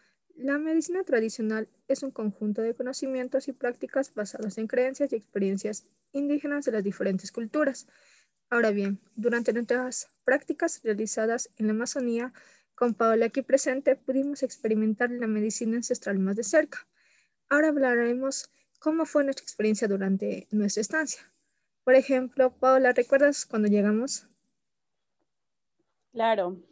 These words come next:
Speaker 2: eh, nosotros entramos a un lugar en donde era,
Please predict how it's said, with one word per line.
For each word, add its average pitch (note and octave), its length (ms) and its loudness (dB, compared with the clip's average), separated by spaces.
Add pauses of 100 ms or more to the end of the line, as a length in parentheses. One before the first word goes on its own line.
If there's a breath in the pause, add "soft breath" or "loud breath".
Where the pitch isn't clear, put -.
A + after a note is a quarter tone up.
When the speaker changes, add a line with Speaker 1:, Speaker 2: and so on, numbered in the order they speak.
(360)
Speaker 2:
eh, G3 520 -6 (180)
nosotros B3 540 2
entramos G#3+ 520 -2
a E3+ 380 -2 (680)
un A3 200 -2
lugar A3 380 2
en A3 140 -4
donde F#3 580 -2 (260)
era, G3+ 320 0